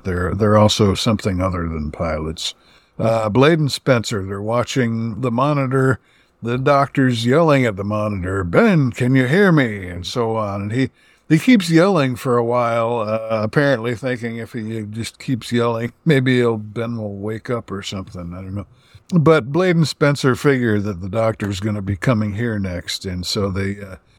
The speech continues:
make a plan to dispose of Ben, and then they make a plan to dispose of the doctor. Back at immigration, uh, the inspector is talking to a thin guy, uh, Jenkins is his name.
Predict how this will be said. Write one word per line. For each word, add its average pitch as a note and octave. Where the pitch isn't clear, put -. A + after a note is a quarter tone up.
make F#3
a D#3+
plan E3+
to C#3
dispose C3
of G2+
Ben, A2+
and A2+
then B2
they A2+
make A2
a G#2
plan A2+
to G#2
dispose G2+
of G2
the E2
doctor. G2+
Back E3+
at D3+
immigration, C#3
uh, B2
the B2
inspector A#2+
is A#2
talking E3
to B2
a A#2+
thin C#3
guy, A2+
uh, G#2+
Jenkins G2+
is G2+
his F#2
name. G2